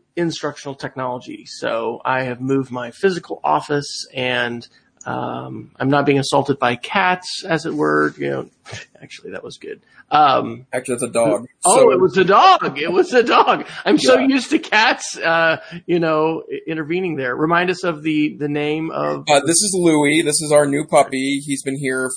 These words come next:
Speaker 2: for two and a half months. Um, and he's still very puppy. So lots of chewing and lots of attention. And he physically, um, injured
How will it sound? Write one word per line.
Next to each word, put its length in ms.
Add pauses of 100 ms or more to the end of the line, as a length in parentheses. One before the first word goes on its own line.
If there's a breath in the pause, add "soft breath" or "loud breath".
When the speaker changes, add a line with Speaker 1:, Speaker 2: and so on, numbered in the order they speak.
Speaker 2:
for 600 (200)
two 160
and 80
a 60
half 340
months. 520 (120)
Um, 480 (460 soft breath)
and 260
he's 220
still 200
very 220
puppy. 460
So 680
lots 320
of 100
chewing 720 (100)
and 560 (340 loud breath)
lots 180
of 80
attention. 760 (160)
And 280
he 480 (460 loud breath)
physically, 960
um, 560 (280)
injured 580